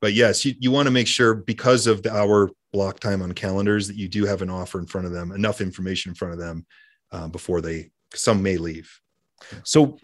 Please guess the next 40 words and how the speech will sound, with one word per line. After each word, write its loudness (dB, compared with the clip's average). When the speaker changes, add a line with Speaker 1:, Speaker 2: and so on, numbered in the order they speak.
Speaker 2:
let's 2
talk 2
about 0
if -4
they're 2
not 2
doing 0
a -12
direct 0
sale, -2
if -20
they're -2
driving -2
people -2
to 4
a 6
phone 2
call, -6
whether 4
that's 0
a -4
discovery 0
call 4
or -2
a -4
roadmap 0
call 0
or -2
whatever 2
you 2
wanna -4
call -2
it. -4
If -10
you're -4
getting 0
people -2
on -2
the -4
phone, -6